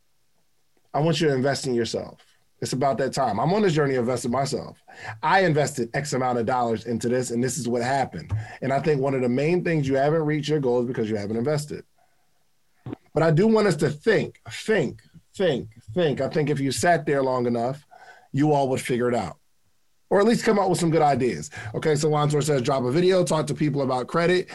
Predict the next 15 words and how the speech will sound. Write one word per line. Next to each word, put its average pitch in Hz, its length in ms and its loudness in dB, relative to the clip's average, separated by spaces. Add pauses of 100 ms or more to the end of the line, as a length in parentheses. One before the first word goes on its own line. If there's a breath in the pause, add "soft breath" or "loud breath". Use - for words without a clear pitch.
(200 loud breath)
give 143 200 2
call 139 220 0
to 123 60 0
action." 123 460 -2
Okay, 120 240 -4
clubhouse 156 500 0
rooms, 151 220 0
get 139 120 0
on 127 120 -2
stage, 151 540 2 (300 loud breath)
add 127 260 0
value 147 720 2
to 135 100 -6
my 123 140 -2
clients, 147 640 -2